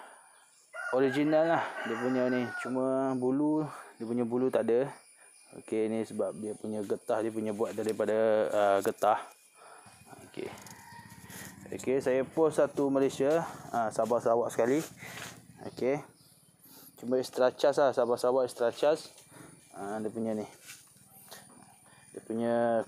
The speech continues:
cost untuk post. Okey, dia mahal sikit lah untuk Sabah Sarawak. Okey, yang seterusnya dia punya airing.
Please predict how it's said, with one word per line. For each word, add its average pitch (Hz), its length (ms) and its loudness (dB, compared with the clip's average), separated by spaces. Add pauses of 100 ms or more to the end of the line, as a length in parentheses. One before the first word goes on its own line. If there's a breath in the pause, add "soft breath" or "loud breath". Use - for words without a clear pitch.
cost - 640 0
untuk 117 240 -4 (160)
post. - 400 2 (720 loud breath)
Okey, 127 720 0
dia 117 80 2
mahal 117 320 2
sikit 127 240 -4
lah 117 160 6
untuk 110 240 -2
Sabah 104 240 2
Sarawak. 98 320 4 (640 loud breath)
Okey, 156 320 2 (240 loud breath)
yang 127 400 4 (1400 loud breath)
seterusnya 165 640 4
dia 160 80 4
punya 147 320 2 (960 loud breath)
airing. 139 480 4